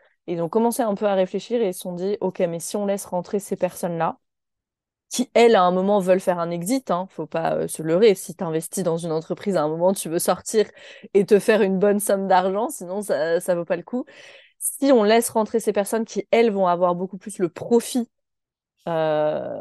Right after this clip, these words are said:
en tête que, que nous, et on va perdre de la liberté, c'est sûr. On va perdre de la liberté. » Et donc, en fait, c'est rigolo parce que doTERRA, une des valeurs vraiment phares et centrales, c'est l'autonomie. Et donc, dès le départ, en fait,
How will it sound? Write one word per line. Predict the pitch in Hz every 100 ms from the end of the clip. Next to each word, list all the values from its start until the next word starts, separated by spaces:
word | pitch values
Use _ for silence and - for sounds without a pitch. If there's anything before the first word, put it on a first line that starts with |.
| -
en | 160
tête | 156 220 220 - - _ _ _ _ _
que, | 208 165 160 160 165 -
que | -
nous, | 170 202 339 - _ _ _ _ _ _ _ _
et | -
on | 175
va | 175
perdre | 175 190 175
de |
la | 170
liberté, | 160 160 - - _ _ _ _
c'est | 170
sûr. | - - - - _ _ _ _
On | 160
va | 147
perdre | 175 170
de |
la | 165
liberté. » | 165 165 160 - 208 247 -
Et | 175
donc, | 175 170 - -
en | 180
fait, | 220
c'est | -
rigolo | 196 180 185
parce | 226
que | -
doTERRA, | 170 160 175 185 208 - _ _ - _
une | 214 220
des | 196 180 165 - -
valeurs | 180 175 185 185
vraiment | 180 170 165
phares | - - 226 208
et | 190
centrales, | 165 170 180 202
c'est | -
l'autonomie. | 170 170 185 165 156 -
Et | 175
donc, | 170 175
dès | 175 233
le |
départ, | 214 214 220 233
en | 190
fait, | 208